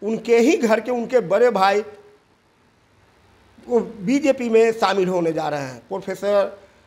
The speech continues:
डॉक्टर रामचंद्र प्रसाद यादव, जो कि इनके बड़े भाई हैं और दिल्ली university में professor रह चुके हैं, हम इनसे बात करेंगे। सर, आपके बड़े भाई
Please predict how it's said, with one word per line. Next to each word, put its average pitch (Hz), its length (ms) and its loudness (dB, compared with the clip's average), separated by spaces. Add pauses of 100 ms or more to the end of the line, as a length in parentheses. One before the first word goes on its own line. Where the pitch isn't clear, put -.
(280)
डॉक्टर 185 300 0
रामचंद्र 226 500 0 (220)
प्रसाद 190 520 -2
यादव, 180 340 2 (500)
जो 180 80 -4
कि 220 120 -6
इनके 220 180 -4
बड़े 208 240 0
भाई 202 280 2
हैं 214 180 0
और 190 340 0
दिल्ली 214 200 -4
university 214 540 -6
में 214 340 -2
professor 185 600 -6
रह 214 120 2
चुके 208 240 -6
हैं, 190 360 0 (880)
हम 220 120 -2
इनसे 247 200 2
बात 240 260 2
करेंगे। 254 300 0
सर, 254 360 -4 (480)
आपके 175 420 -8
बड़े 233 260 -4
भाई 214 380 -4